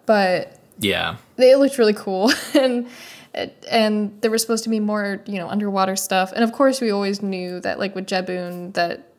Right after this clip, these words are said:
Speaker 1: Jeboon was not initially supposed to be at the back of Outset Island, <laughs> just hanging out.
Speaker 2: Yeah.
Speaker 1: Um, so I think it's, like, it's, it's not even that third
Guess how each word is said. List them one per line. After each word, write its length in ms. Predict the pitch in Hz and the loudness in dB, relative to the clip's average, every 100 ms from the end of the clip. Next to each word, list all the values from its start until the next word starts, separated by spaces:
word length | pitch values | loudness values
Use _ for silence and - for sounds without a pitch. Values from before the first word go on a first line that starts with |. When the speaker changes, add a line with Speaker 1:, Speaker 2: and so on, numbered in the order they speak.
| _ - | _ -10
Speaker 1:
Jeboon 400 | - - - 202 | -4 -2 -2 -4
was 160 | 202 | -2
not 160 | 196 190 | 0 0
initially 420 | 202 226 226 220 | -2 -4 -4 -4
supposed 320 | 214 208 220 | -4 -4 -6
to 60 | 214 | -6
be 200 | 214 208 | -6 -6
at 80 | 196 | -4
the 80 | 202 | -6
back 460 | - 180 160 - | -4 -2 -2 -2
of 100 | 180 | -4
Outset 400 | 180 - - - | -2 -4 -6 -4
Island, 500 | 76 87 92 226 226 240 - | -4 -2 0 2 2 -2 -6
<laughs> 60 | - | -12
just 280 | - - _ - | -10 -10 _ -16
hanging 420 | 202 180 196 185 | -8 -6 -6 -6
out. 400 | 180 185 202 - - - - | -4 -4 -6 -10 -20 -20 -8
Speaker 2:
Yeah. 340 | 127 113 110 107 | 0 4 4 2
Speaker 1:
Um, 640 | - 202 208 202 196 190 175 - _ _ _ - - - _ - - | 2 2 0 -2 -6 -10 -16 -20 _ _ _ -20 -20 -20 _ -16 -2
so 140 | 302 | 0
I 100 | 311 | 2
think 180 | 339 392 | 0 -2
it's, 120 | 381 | -2
like, 280 | 311 254 - _ _ _ _ - | -2 -4 -10 _ _ _ _ -2
it's, 600 | 254 226 - - - - _ _ _ _ _ _ - - | -2 0 -4 -4 -8 -16 _ _ _ _ _ _ -18 -16
it's 300 | - - 277 | -8 0 2
not 160 | 330 359 | 4 2
even 200 | 370 370 | 2 0
that 200 | 330 - | -2 -4
third 540 | - 233 233 233 220 | -2 0 2 0 -2